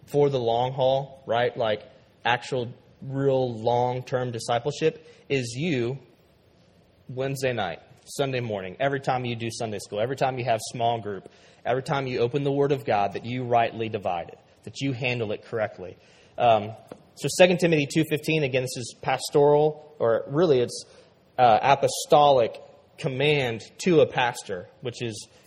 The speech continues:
you know, what, what the church needs to hear. Second Timothy two fifteen, "Do your best to present yourself to God as one approved, a worker who has no need to be ashamed,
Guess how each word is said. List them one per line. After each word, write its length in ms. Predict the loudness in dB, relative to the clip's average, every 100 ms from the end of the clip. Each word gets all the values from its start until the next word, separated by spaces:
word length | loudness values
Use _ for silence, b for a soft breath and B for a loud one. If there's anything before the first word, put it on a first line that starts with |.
| b
you 40 |
know, 60 | -2
what, 340 | 0 -2 -4
what 140 | -6 -4
the 80 | -2
church 300 | 0 0 -2
needs 200 | -6 -6
to 60 |
hear. 340 | -2 0 0 -4 B B 0
Second 300 | 2 4 2
Timothy 280 | 0 0
two 180 | -2 -2 -2
fifteen, 580 | -6 -2 -2 -2 -4 B B -6
"Do 140 | 2
your 260 | 4 4 4
best 600 | 4 6 6 6 0 -12 -20 b b
to 100 | 0
present 480 | 2 2 4 6 6
yourself 420 | 4 4 6 6
to 100 | 4
God 360 | 2 4 4 2
as 140 | 0
one 180 | 0 2
approved, 540 | 2 0 -4 -4 -4 -4
a 80 | 0
worker 480 | 4 4 4 2 4
who 80 |
has 140 | 2 2
no 260 | 2 4 4
need 240 | -2 -4
to 80 | -2
be 160 | -2
ashamed, 500 | -2 -4 -4 -4 -6